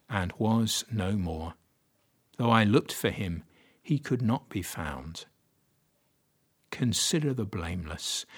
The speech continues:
observe the upright. A future awaits those who seek peace. But all sinners will be destroyed. There will be no future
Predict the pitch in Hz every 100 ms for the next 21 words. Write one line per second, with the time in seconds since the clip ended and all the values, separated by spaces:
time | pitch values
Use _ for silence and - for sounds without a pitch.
0 | - - 120 98 - 131 131 135 120 -
1 | 120 - 104 - 101 78 78 - - -
2 | - - - - - 170 156 - 143 131
3 | 123 110 110 98 - - - 117 123 127
4 | 127 - 113 95 - 131 120 - - -
5 | 82 87 - - - _ _ _ _ _
6 | _ _ _ _ - - 110 - - 139
7 | 147 147 147 - 110 87 - 98 92 90
8 | 87 87 - - 92 80 78 80 - _
9 | _ _ _ _ _ 113 95 95 92 98
10 | 98 110 127 123 - 107 - - 85